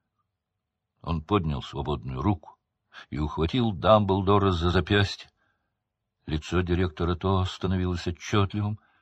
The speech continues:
то снова расплывалось. "Он вернулся", — прошептал Гарри. "Волан-де-Морт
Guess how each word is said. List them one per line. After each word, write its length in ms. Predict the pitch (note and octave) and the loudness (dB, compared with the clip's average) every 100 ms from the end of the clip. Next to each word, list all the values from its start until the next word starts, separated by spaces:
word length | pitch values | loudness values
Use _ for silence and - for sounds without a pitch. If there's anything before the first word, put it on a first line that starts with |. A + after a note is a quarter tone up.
| _ - | _ -6
то 60 | F2+ | -6
снова 360 | - F#2 F#2+ | -4 -4 -2
расплывалось. 800 | F2 E2+ F#2 F2 F#2 G#2 G2+ - _ _ _ _ _ _ _ _ - | -2 -4 -2 2 2 2 -2 -12 _ _ _ _ _ _ _ _ -14
"Он 160 | C2 C#2 | -10 -6
вернулся", — 880 | C#2 D#2+ F#2 A2+ B2 - - D2 _ _ _ _ | -4 -2 -2 -2 -4 -10 -12 -12 _ _ _ _
прошептал 540 | - F2 - D#2 D#2+ D2 | -2 -2 0 0 0 0
Гарри. 420 | - D#2+ C#2+ - _ _ _ _ _ _ _ | 2 0 0 -8 _ _ _ _ _ _ _
"Волан-де-Морт 1400 | - B2+ A2+ B2 A#2 A2+ A2+ F2+ G#2 G#2 E2+ - - | -16 -4 2 4 4 2 2 0 2 2 0 -4 -16